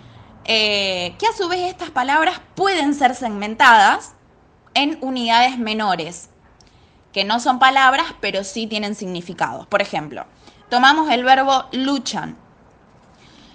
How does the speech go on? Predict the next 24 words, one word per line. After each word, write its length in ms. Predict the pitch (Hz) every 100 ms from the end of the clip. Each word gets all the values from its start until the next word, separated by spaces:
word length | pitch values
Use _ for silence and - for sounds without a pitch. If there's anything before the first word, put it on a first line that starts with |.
| -
Nosotros 460 | 233 247 262 269 269
tenemos 420 | 240 220 180 175
la 240 | 190 233 240
raíz, 720 | 240 233 247 277 285 - - - -
la 200 | 185 208
base 400 | 240 - 240 214
léxica, 760 | 220 240 - 247 226 233 339 - -
que 100 | 202
es 160 | 214 -
luch, 640 | 208 226 277 302 - - - _ _ _ -
que 160 | 240 247
eso 180 | 262
sería 360 | 285 220 220 226
el 80 | 208
lexema, 580 | 175 - 277 226 226 - _
que 120 | -
les 140 | 190 202
mencionaba 600 | 196 202 175 196 202 190
recién. 640 | 175 180 277 240 233 285 - _ _ - _ - - -
Después 360 | 247 247 302 294
tenemos 480 | 262 247 226 196 196
la 200 | 175 180
letra 580 | 208 202 208 180 - -
A, 380 | 269 277 240 269